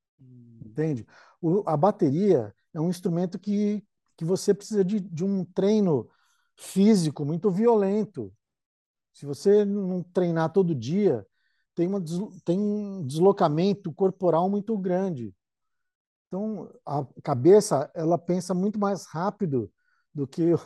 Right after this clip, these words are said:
Speaker 2: do que o corpo consegue responder.
Speaker 1: Sim,
Speaker 2: Então,
Speaker 1: é
Speaker 2: pra eu
Speaker 1: tempo.
Speaker 2: tocar batera do jeito que eu toco e penso, eu teria que me dedicar muito mais como, como esses caras que você citou fazem, o Luffy, o Aposan e tal.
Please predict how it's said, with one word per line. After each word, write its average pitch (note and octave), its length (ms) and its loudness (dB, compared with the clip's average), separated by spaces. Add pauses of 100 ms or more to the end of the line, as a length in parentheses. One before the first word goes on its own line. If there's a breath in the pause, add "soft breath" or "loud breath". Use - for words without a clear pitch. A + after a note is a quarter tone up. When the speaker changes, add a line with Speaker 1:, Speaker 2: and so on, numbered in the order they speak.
(440 soft breath)
Speaker 2:
do E3 100 -4
que F#3+ 140 -6
o G3 100 0
corpo G3 600 0
consegue F3 500 -4
responder. E3 680 -4 (340)
Speaker 1:
Sim, - 180 -10
Speaker 2:
Então, F#3+ 140 -6
Speaker 1:
é A#3+ 40 -10
Speaker 2:
pra G#3 140 4
eu G3+ 60 6
Speaker 1:
tempo. F3+ 60 0
Speaker 2:
tocar F3 200 0
batera D3 440 -2
do C3 140 -2
jeito D#3+ 380 -2
que E3 140 -8
eu C#3+ 60 -2
toco C#3+ 520 -6 (340)
e A2+ 80 -6
penso, D#3+ 720 0 (420)
eu D3 120 -4
teria E3 260 0
que E3 180 -10
me G#3+ 120 -2
dedicar G#3 580 -4
muito G3+ 320 -6
mais F#3 340 -4
como, F3+ 520 -6 (420)
como E3+ 560 -2
esses D3 220 -8
caras F3 400 -6 (100)
que F#3 60 -16
você F3 240 -10
citou A#3 500 -12
fazem, F3 560 -6 (180)
o B2+ 120 -10
Luffy, B2+ 600 -6
o A2+ 120 -12
Aposan A#2 520 -12
e B2+ 60 -12
tal. C3 240 -16